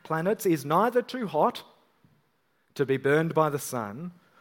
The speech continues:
nor is it too cold to sustain human creaturely life. No, in the words of Goldilocks and the Three Little Bears, it's just right. And you know what? It takes, I think, far more faith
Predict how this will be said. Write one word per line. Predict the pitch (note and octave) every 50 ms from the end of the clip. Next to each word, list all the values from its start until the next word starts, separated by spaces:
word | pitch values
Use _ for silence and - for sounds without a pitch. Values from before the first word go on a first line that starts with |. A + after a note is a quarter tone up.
| _ _ _ _ _ _ -
nor | B2 C3 D3+ F3 F#3 G3 G3+
is | F#3+ F#3+ -
it | G3+ G3 -
too | - F#3+ F#3+
cold | F3+ - - - G#3 G3 E3 C#3 B2 G#2+ G#2 A2 - - - _ _ - _ _ -
to | - D3+ C3+
sustain | - - C#3 - - - D3 D3 D3 D3 D3
human | C#3+ C3+ - D#3 D#3+ D#3 D#3 D3 C#3 B2+
creaturely | - - D3+ D3+ D3+ D3+ - - D3 C#3 C3+ B2+
life. | B2 A#2+ A2+ G#2+ F#2+ F2+ F#2 G2+ - - -
No, | B2 B2+ C#3 C#3+ C#3
in | C#3 C3+
the | C3 B2+
words | A#2+ C#3+ D#3 E3 D#3+ E3
of | C3+ G#2+ -
Goldilocks | - C3 C#3 D3+ D#3 D3+ C#3+ D#3+ F#3+ F#3 F3 - -
and | C3+ A#2+
the | A2+ G#2+
Three | - C#3+ D#3 D#3+
Little | E3 E3 E3 E3+
Bears, | - - A2 G#2+ A2 G#2+ G#2 - - - - - _ -
it's | A#2+ B2+ C3 C3 - -
just | - - B2+ C#3 D#3 E3 D#3 - - - - - _ _ _ _ -
right. | G#2 G#2+ A#2 A2 E2+ D#2+ F#2 - - - - _ _ _ _ _ _ _ _ _ _ _ _ _ _ _ _ _ _ _ _ _ _ _ _ _ _ -
And | C3 C#3 E3+
you | G#3
know | A3 G3+ G3
what? | F#3 F3+ F#3 F#3 F#3 -
It | D#3 E3 - - - -
takes, | - D#3 D#3 D#3 - - - -
I | D3 D#3 D#3+
think, | - D3 C3+ B2+
far | - - - D3 D#3+ E3 E3
more | D#3 D3 C#3+ C#3 B2+
faith | - - - D#3+ E3+ E3 A#2 F#2 F2 - - -